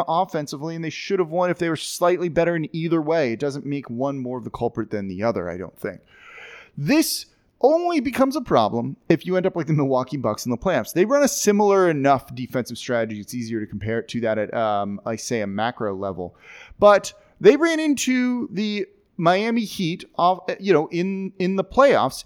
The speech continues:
and that caused them to lose because the Heat kind of shot above the variance. They shot a little bit more lucky over the course of the, over that series. And over that series, the Miami Heat shot better than they did of the regular season, partially because they had shooters open, and sometimes you just punch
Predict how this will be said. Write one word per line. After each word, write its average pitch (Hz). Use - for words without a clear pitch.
and 147
that 190
caused 208
them 196
to 185
lose 156
because 156
the 135
Heat -
kind 170
of 156
shot 185
above 135
the 165
variance. 202
They 156
shot 175
a 170
little 170
bit 165
more 170
lucky 160
over 147
the 143
course -
of 117
the, 123
over 135
that 120
series. 160
And 160
over 202
that 170
series, 190
the 165
Miami 165
Heat 196
shot 185
better 151
than 196
they 196
did 170
of -
the 170
regular 151
season, 147
partially 160
because 139
they 143
had 127
shooters 143
open, 220
and 101
sometimes 170
you 156
just 143
punch -